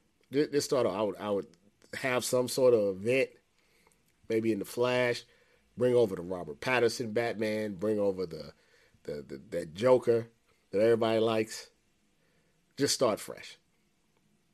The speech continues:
Just start fresh. And, and if,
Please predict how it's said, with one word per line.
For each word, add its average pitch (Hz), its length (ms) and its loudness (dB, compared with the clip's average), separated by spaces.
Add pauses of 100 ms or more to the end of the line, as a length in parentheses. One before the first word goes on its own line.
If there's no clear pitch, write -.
Just 151 160 4
start 76 240 -8
fresh. - 340 -20 (1400)
And, 135 220 6
and 123 160 4
if, 117 160 0